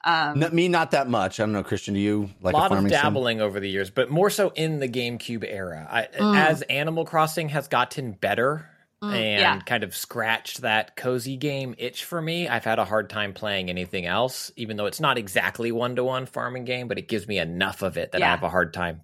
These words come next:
Speaker 3: playing others.
Speaker 1: For sure. I think the big difference in A Wonderful Life that sets it apart from all the others is that most,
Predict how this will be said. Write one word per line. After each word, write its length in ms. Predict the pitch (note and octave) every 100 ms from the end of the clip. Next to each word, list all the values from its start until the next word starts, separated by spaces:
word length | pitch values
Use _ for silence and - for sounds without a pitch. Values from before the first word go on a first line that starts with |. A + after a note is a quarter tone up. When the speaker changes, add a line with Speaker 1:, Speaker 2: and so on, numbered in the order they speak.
| -
Speaker 3:
playing 280 | F#2 E2+
others. 480 | - - E2 - - _ _ -
Speaker 1:
For 120 | B3+
sure. 360 | - C4+ F#3+ -
I 100 | C#4+
think 180 | F#4 -
the 100 | C#4+
big 220 | D4+ B3+
difference 460 | C4+ C4+ A3+ G#3+ -
in 120 | A3
A 60 |
Wonderful 480 | G3 G3 G3+ G3+ G3
Life 280 | F3+ F#3+ G3
that 260 | F#3+ - -
sets 260 | A3 G3
it 80 | G3
apart 300 | F#3+ F#3+ F#3
from 120 | F#3+ -
all 100 | F3+
the 140 | F3+
others 260 | F3+ F3+ F#3+
is 120 | F#3+
that 120 | G3
most, 360 | G#3 A#3 A3+